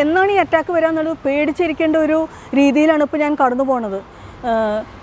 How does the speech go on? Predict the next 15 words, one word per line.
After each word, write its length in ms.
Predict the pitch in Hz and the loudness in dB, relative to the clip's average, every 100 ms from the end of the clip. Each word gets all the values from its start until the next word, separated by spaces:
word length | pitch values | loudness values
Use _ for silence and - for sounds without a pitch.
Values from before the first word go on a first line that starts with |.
| 240 | 2
അതിനുശേഷം 460 | 311 349 311 330 330 | 2 2 0 0 -4
ഇപ്പോൾ 120 | 330 311 | -2 0
ഞാൻ 120 | 311 311 294 - | 0 -2 -2 0
പന്ത്രണ്ട് 360 | 277 294 320 370 | 0 2 0 2
തവണയെ 260 | 320 311 302 254 | 2 2 2 2
Facebook 320 | 233 285 277 | 0 0 -2
പൂട്ടിക്കണു. 380 | 262 233 214 196 190 - - - 254 | -2 -2 -4 -8 -10 -18 -16 -6 0
അപ്പോൾ 180 | 302 311 - - | 2 2 -2 -4
ഞാൻ 180 | 247 302 302 | 0 2 2
ഓരോ 160 | 285 349 339 | 4 2 0
തവണ 160 | 330 320 | -2 -2
പൂട്ടിക്കുമ്പോഴും 520 | 294 277 285 294 302 294 | -4 -4 -4 -2 -2 0
ഞാൻ 140 | 285 294 330 - - - - - - - - - - 226 | -2 -2 -6 -16 -20 -20 -20 -20 -20 -20 -20 -12 0 0
ഒന്ന് 140 | 247 - | 0 2
Facebook, 460 | 214 247 - 302 | 4 4 2 -4